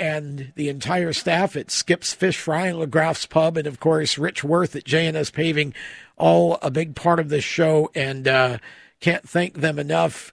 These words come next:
and, and wanted to acknowledge them as, as, as we do. Um, and with that, we'll transition to, uh, nineteen seventy-two. Now, this is, uh,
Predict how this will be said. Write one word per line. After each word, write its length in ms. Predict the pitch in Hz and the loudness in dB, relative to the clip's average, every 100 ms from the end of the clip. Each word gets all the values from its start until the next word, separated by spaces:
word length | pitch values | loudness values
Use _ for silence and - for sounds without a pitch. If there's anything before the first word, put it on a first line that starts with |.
| - | -8
and, 500 | 135 135 131 127 - | -6 -6 -10 -14 -8
and 320 | 147 135 131 | -6 -6 -4
wanted 380 | 147 156 156 135 | -2 -2 -2 -2
to 160 | 170 151 | 2 2
acknowledge 600 | 147 160 160 156 123 123 | 2 -2 0 0 -2 -2
them 220 | 156 151 | -2 -2
as, 260 | 139 - - | -4 -4 -4
as, 480 | 156 139 113 - - | -4 -4 -4 -6 -4
as 280 | 147 131 113 | -4 -4 -4
we 140 | 127 | -6
do. 320 | 123 151 156 151 - - - - | -2 2 2 2 -6 -14 -18 -10
Um, 500 | - 143 139 135 139 - 170 | 0 4 4 0 -10 -8 -2
and 180 | 151 | -2
with 220 | 170 208 - | 0 -2 0
that, 260 | 170 208 | 0 0
we'll 80 | 208 | -6
transition 880 | - 185 165 135 185 185 190 156 147 | -4 -2 -2 0 0 2 0 -2 -6
to, 460 | - 196 185 160 - _ _ _ _ _ _ _ _ _ _ - | 4 8 8 6 0 _ _ _ _ _ _ _ _ _ _ -10
uh, 140 | 160 151 | -6 -2
nineteen 580 | 165 247 202 214 214 170 | -2 -2 -4 -4 -2 0
seventy-two. 840 | 202 214 180 139 - - 220 160 | 2 2 2 -4 -4 2 4 4
Now, 480 | 131 156 160 156 - _ _ _ _ _ _ 147 | 2 2 2 2 -2 _ _ _ _ _ _ 2
this 320 | 214 277 220 | 4 4 4
is, 500 | 208 196 139 - - - _ _ _ 170 | 4 4 2 -4 -8 -16 _ _ _ -2
uh, 460 | 165 160 143 127 | 2 4 4 0